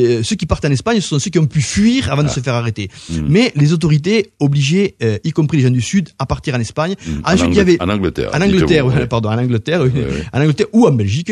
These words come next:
Speaker 2: Oui,
Speaker 1: hein, en
Speaker 2: oui.
Speaker 1: Belgique, euh, voilà. Ensuite, donc, c'est effectivement l'emprisonnement
Speaker 2: Hmm.
Speaker 1: et ensuite la mise sous surveillance.
Speaker 2: Hmm.
Speaker 1: Euh, euh, euh, donc,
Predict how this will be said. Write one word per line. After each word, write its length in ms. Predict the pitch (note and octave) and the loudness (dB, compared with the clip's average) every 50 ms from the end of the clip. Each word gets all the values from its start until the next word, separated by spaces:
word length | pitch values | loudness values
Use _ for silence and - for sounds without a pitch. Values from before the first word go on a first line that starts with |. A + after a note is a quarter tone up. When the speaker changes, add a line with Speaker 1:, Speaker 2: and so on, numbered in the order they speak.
| A3 - | -6 -6
Speaker 2:
Oui, 120 | - C2 E2 | -6 -6 -4
Speaker 1:
hein, 140 | B2 C#3 - - | -4 -4 -4 -4
en 40 | |
Speaker 2:
oui. 60 | A2 G#2+ | -2 -2
Speaker 1:
Belgique, 360 | G2 G2 G#2 C3+ D3+ - F3 E3+ - - - - - | -2 -2 -4 -6 -6 -6 -6 -8 -8 -12 -18 -12 -8
euh, 680 | F#2+ F#2+ G2 G#2 G#2 G2 G2 G2 G2 F#2+ F#2+ G2+ G2+ - - | -6 -4 -2 -2 -4 -4 -4 -6 -6 -6 -8 -8 -10 -12 -10
voilà. 160 | - A2 G#2+ - - - - - _ _ _ _ _ _ - - | -8 -8 -8 -8 -10 -16 -20 -20 _ _ _ _ _ _ -6 -2
Ensuite, 440 | C#3 C#3+ C#3 - G3+ G#3+ F3+ - | 0 2 2 2 2 2 2 2
donc, 260 | C3+ B2 A#2+ A2 G#2+ - | 0 0 0 0 0 -2
c'est 200 | - - A#2+ - | -2 -4 -2 -2
effectivement 440 | C#3 B2 F3+ C#3+ - D3+ C#3+ C3 B2+ | -2 -2 -2 -2 -2 0 0 2 2
l'emprisonnement 840 | B2 D#3+ G#3+ A3+ F#3 - - C#3+ A#2+ B2 A2 G#2 A2+ D3 A#3+ D4+ D#4 - | 2 2 2 2 0 0 0 0 2 2 2 0 0 -2 -4 -6 -8 -6
Speaker 2:
Hmm. 220 | - F2 D2+ D#2 C#2+ - - _ _ - | -4 -4 -2 -2 -4 -8 -10 _ _ 2
Speaker 1:
et 180 | F#3 C#3+ A#2 - - | 2 2 2 2 0
ensuite 400 | C3 C3 - - G#3 G3+ - - _ _ - | 0 0 0 0 -2 -4 -4 -10 _ _ -2
la 100 | B2 C3+ | 2 4
mise 240 | E3+ G#3 G#3+ D#3 C3 | 4 4 4 4 2
sous 160 | G#2 - G3+ | 2 2 0
surveillance. 560 | - - C#3+ B2 A2+ G2+ F#2+ G2 G2 - - | 0 2 0 0 0 -2 -2 -6 -8 -10 -6
Speaker 2:
Hmm. 140 | F2+ F#2+ E2 D#2 C#2+ C2+ - _ - | -4 -4 -2 -4 -4 -8 -12 _ -14
Speaker 1:
Euh, 100 | G2 - - - | -14 -14 -12 -8
euh, 280 | A2 A2 A2 A2 A2+ - - A#2 | -8 -6 -6 -6 -8 -8 -4 -2
euh, 140 | A#2 A#2 A#2 | -2 0 0
donc, 360 | B2+ D#3+ D#3+ C#3+ A2+ - | 0 0 0 -2 -2 -4